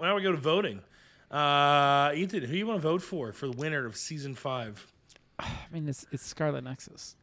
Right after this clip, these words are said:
Speaker 2: Like, I mean, it, it delivered, and even if it didn't, Vanitas is just some of, I think I hate it. It's gotta be in the top two. I hate this show so much.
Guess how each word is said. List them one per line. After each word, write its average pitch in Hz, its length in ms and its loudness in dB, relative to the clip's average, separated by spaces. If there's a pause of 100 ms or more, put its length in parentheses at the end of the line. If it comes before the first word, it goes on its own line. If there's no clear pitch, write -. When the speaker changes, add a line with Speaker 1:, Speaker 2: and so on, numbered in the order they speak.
(120)
Speaker 2:
Like, 123 380 -12 (140)
I 147 80 -8
mean, 135 480 -10 (640)
it, 170 60 -6 (120)
it 170 140 0
delivered, 208 720 6 (320)
and 160 340 2
even 175 300 0
if 185 100 -2
it 180 140 2
didn't, 160 500 -2
Vanitas 151 840 -2
is 131 200 -12
just - 380 -6
some 180 260 -4
of, 214 180 0
I 180 140 6
think 240 560 -2 (580)
I 180 140 4
hate 170 300 0
it. 147 160 -4 (360)
It's 196 140 -4
gotta 214 240 4
be 214 80 0
in 185 80 -4
the 170 80 -4
top 151 240 0
two. - 240 -14 (480)
I 180 120 4
hate 208 200 0
this 196 140 0
show 170 200 0
so 160 360 -4
much. 131 400 -10